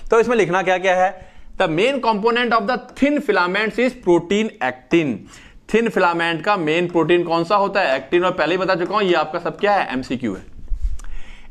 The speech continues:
इंडिविजुअल एक्टिन मॉलिक्यूल, एक जो एक्टिन मॉलिक्यूल है इंडिविजुअल, join to form, ये आपस में जुड़ते हैं to form actin filament, और ये पूरा का पूरा एक एक्टिन फिलामेंट बन जा रहा है। यो-, ये वाली लाइन नहीं, ये वाली लाइन, ये गोले गोले जो हैं, that is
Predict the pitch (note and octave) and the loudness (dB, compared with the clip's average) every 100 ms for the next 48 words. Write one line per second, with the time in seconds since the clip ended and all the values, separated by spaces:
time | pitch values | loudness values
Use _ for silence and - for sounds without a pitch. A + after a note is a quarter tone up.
0 | - G3 G3 G#3 F#3 C4 A#3+ G3 A#3 A3 | -2 2 4 2 2 2 0 -2 0 0
1 | F#3 D3+ D3 C#3+ C3 - F#3 B3 G#3 A3 | 0 0 0 -2 -2 0 2 2 0 0
2 | A3 D3+ D3 F3 D#3 C#3 C3+ D#3+ F3+ D3 | 0 -4 -2 -2 0 0 0 0 0 0
3 | C#3+ C#3 B2+ D3 A2+ - B2+ A2+ D#3+ F#3+ | 0 0 0 0 0 -4 -12 -2 0 2
4 | B3 G#3+ A3 - D#3+ C#3+ D3+ C#3 D#3 E3+ | 0 0 0 2 2 2 2 2 0 0
5 | C3+ C3 - G#3+ A3+ A3+ F#3+ F#3 F3 G3 | 0 0 0 2 2 2 0 0 0 0
6 | - C3 - F3 D#3+ D3 B2 B2 C3 A#2+ | 0 -4 -2 -2 0 2 2 2 0 0
7 | C3+ D3 D3 C#3 C#3 C#3 C#3 C#3 C#3+ G#3 | 0 0 0 2 2 0 0 2 2 0
8 | G#3 - - - B2+ B2+ D#3+ D3+ C#3+ C3 | -2 -12 -14 -6 -4 -2 -2 0 0 0
9 | C#3 B2+ A#2+ A2 G2+ G2+ - C#3+ D3 - | -2 0 0 0 -2 -4 0 0 0 -4
10 | B2+ C3+ F3+ F#3 F#3 F3 G#3+ A3 B2 - | -2 2 2 2 2 0 0 0 -2 -8
11 | - - A#2+ B2+ D#3+ C#3 B2 A2 G#2+ B2+ | -20 -12 -4 2 2 2 0 -2 0 0
12 | B2 C#3+ C3 A2+ G2+ G2 G2 - - - | 2 2 4 2 0 -4 -8 -14 -20 -20
13 | - - - - - - - - - G#2 | -20 -20 -10 -8 -8 -10 -16 -20 -14 -6
14 | - F#3 F#3 C4 | 0 0 0 -2